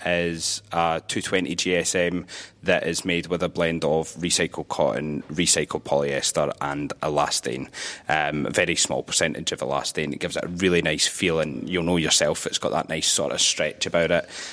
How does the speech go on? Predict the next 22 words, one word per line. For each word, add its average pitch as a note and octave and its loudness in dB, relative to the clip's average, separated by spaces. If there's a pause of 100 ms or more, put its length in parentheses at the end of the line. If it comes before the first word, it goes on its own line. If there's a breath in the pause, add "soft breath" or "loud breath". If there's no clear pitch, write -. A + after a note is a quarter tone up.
(160 loud breath)
Um, E2 2
I - 2
think - -2 (600)
personally F#2 4
the E2+ -2
bit E2+ 0
that E2 0
I E2+ -6
like E2+ -2
the - -2
most F2 2
about F2+ 2
them F#2 -2
is F2+ -4
the - -12
way F2+ -4
they F2+ -8
fit - -6
around F#2+ 0
the F#2+ 0
neck, G#2 0
'cause - 0